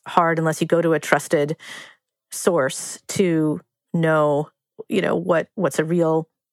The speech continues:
news article or a real pairing of a photo with a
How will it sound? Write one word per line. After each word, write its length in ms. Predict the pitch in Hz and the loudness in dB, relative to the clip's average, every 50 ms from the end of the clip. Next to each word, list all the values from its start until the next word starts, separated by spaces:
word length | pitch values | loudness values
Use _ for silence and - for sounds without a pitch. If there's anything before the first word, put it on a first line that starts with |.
| _ _ _ _ _ _ _ _ _ _ _ - | _ _ _ _ _ _ _ _ _ _ _ -2
news 280 | 226 214 247 277 254 | 0 2 2 2 4
article 360 | 208 165 147 151 - - - 160 | 2 2 2 0 0 0 0 0
or 180 | 160 156 156 | 2 0 0
a 60 | 156 | 0
real 280 | 156 175 185 185 180 170 | 2 2 2 2 2 0
pairing 420 | 165 - - 226 233 226 208 190 | 0 2 2 4 4 4 2 2
of 180 | 175 165 156 - - | 0 0 -2 -2 -6
a 40 | 196 | -4
photo 380 | - - 170 165 151 143 143 | 0 2 2 4 4 2 2
with 220 | 147 151 143 147 - | 2 0 0 0 0
a 220 | 170 151 156 | 0 0 0